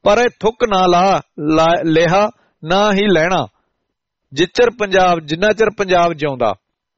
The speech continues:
ਇਹਦੇ ਪੁੱਤ ਧੀਆਂ ਦੀ ਅਣਖ ਜਿਉਂਦੀ ਆ। ਤਮਗੇ ਵੀ ਉਹਨੂੰ ਬੁੱਚੜ ਸਾਹਿਬ ਦੀ ਉਪਾਧੀ ਮਿਲਣ ਤੋਂ ਬਚਾ ਨਹੀਂ ਸਕੇ।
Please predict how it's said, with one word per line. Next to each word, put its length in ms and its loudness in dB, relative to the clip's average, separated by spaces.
ਇਹਦੇ 120 0
ਪੁੱਤ 360 -6
ਧੀਆਂ 260 0
ਦੀ 140 0
ਅਣਖ 260 -4
ਜਿਉਂਦੀ 420 -2
ਆ। 120 0
ਤਮਗੇ 580 0
ਵੀ 200 -2
ਉਹਨੂੰ 480 -4
ਬੁੱਚੜ 480 0
ਸਾਹਿਬ 340 0
ਦੀ 140 -2
ਉਪਾਧੀ 420 0
ਮਿਲਣ 220 -2
ਤੋਂ 240 -2
ਬਚਾ 380 0
ਨਹੀਂ 160 -4
ਸਕੇ। 340 -2